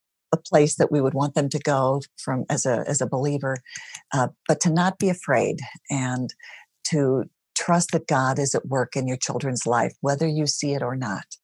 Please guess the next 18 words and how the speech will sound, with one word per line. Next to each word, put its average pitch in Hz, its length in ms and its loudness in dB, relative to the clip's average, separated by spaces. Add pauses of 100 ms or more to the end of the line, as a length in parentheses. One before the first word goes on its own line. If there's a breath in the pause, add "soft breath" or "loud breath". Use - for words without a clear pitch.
(380)
And 127 220 2
then 139 320 2
to 143 120 2
continue 147 480 0
to 143 140 -4
engage 135 460 0
with 143 100 -4
your 147 80 0
child 127 420 0
as 131 200 0
the 135 100 0
opportunity. 123 460 -4
Find 196 340 0
out 170 200 6 (280 loud breath)
what 175 140 4
are 185 40 4
the 175 80 2
situations 156 960 0